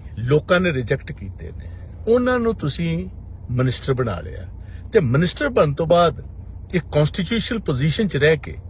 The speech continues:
ਇੱਕ leader of the, elected leader of the opposition ਵਾਸਤੇ ਇਸ ਕਿਸਮ ਦੇ ਬਿਆਨਬਾਜ਼ੀ ਕਰਨੀ ਸ਼ੋਅ ਕਰਦੀ ਹੈ ਕਿ ਇਹਨਾਂ ਨੂੰ ਨਾ ਤੇ ਕਾਂਸਟੀਚਿਊਸ਼ਨ ਤੇ ਫੇਥ ਹੈ,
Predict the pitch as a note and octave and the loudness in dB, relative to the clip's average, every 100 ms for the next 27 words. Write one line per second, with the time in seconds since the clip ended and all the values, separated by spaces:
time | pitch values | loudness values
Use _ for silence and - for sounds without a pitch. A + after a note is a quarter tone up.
0 | - - - - - G#3+ - E3+ C3+ D#3 | -14 -14 -14 -14 -2 -2 2 4 4 6
1 | A#3 G3 F#3 A3+ D#3+ B2 - - A3+ F3 | 6 6 2 2 2 2 0 0 0 0
2 | E3 F3+ D3 F3 B2+ C#3 C#3 D#3 F3+ D3+ | 0 -2 0 0 0 0 -4 -4 -4 -2
3 | A#2+ G#2 - D#2+ - - - - G3+ A#3 | 0 -2 -8 -12 -14 -16 -18 -10 0 4
4 | C4 - A3 - G#3 G3+ F3+ F#3 F#3 - | 4 2 0 2 0 2 2 2 2 -4
5 | A2+ C3 C#3 C#3+ D3+ D3 D#3+ A2+ F#2+ G#2+ | -2 2 2 6 6 4 0 -2 -2 -4
6 | E3 G3 - - - - E3 G#3+ - C3 | -4 -8 -14 -18 -14 -2 6 6 6 2
7 | G#2+ B2+ A2 F#2+ A#2+ - F3+ F3+ F3+ F#3 | 2 -4 -4 -4 -6 -6 -4 0 0 -2
8 | C#3 A2+ B2 E3 - A2+ - A#2+ D3+ D3+ | -2 -2 -2 -4 -4 -6 -6 -6 -4 -4
9 | E3+ E3+ F3 C#3 D3+ - - | -2 -2 -2 -2 -4 -6 -14